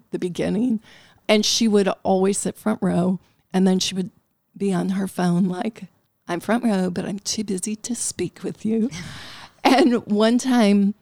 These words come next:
it was right before she went to jail, and she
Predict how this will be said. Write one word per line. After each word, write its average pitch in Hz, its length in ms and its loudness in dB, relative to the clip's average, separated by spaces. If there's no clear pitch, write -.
it 180 60 -4
was 180 160 -2
right 175 160 0
before 180 340 -4
she - 160 -2
went 185 220 -4
to - 100 -4
jail, 190 400 -4
and 220 540 4
she 226 560 2